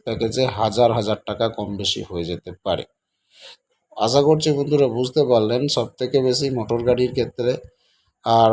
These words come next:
বাকিদেরও কিছুটা কিছুটা ক্ষেত্রে যারা যারা কাজ করছেন এই সমস্ত সেক্টরে, তাদের কিন্তু একটা বেতন বৃদ্ধির সম্ভাবনা দেখা দিচ্ছে। এবং এই যে তথ্য এখানে উঠে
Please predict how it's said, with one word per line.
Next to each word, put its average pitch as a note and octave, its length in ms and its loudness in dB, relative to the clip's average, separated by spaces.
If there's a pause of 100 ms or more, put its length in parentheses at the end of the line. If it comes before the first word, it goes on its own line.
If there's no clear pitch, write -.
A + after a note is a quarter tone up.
বাকিদেরও C#3+ 560 4
কিছুটা B2+ 360 -2
কিছুটা A#2+ 380 -2
ক্ষেত্রে A2+ 300 -4 (120)
যারা A2 240 -2
যারা A2 180 -2 (100)
কাজ A2 140 -4 (160)
করছেন A#2+ 340 -4 (100)
এই A2 140 -6
সমস্ত A2 400 -6 (800)
সেক্টরে, A#2 440 0 (100)
তাদের A2 220 -2 (100)
কিন্তু A2 260 -10 (120)
একটা C3 240 0 (840)
বেতন B2 280 -2 (100)
বৃদ্ধির A2+ 420 0
সম্ভাবনা G#2 480 -2 (120)
দেখা G#2+ 280 2
দিচ্ছে। C3 360 -2 (220)
এবং A#2+ 180 2 (360)
এই D3 120 4 (240)
যে D#3 140 4 (220)
তথ্য B2+ 200 0 (160)
এখানে C3 220 0 (100)
উঠে C3 180 0